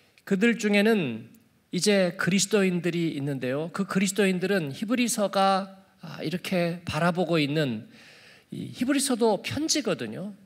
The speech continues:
이 편지를 받는, 우리 모든 그리스도인을 향한 영원한 말씀이 되었지만,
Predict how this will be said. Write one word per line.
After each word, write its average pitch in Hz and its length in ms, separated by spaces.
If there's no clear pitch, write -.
이 151 260
편지를 277 580
받는, 139 320
우리 196 160
모든 196 640
그리스도인을 220 520
향한 196 300
영원한 226 480
말씀이 180 520
되었지만, 139 680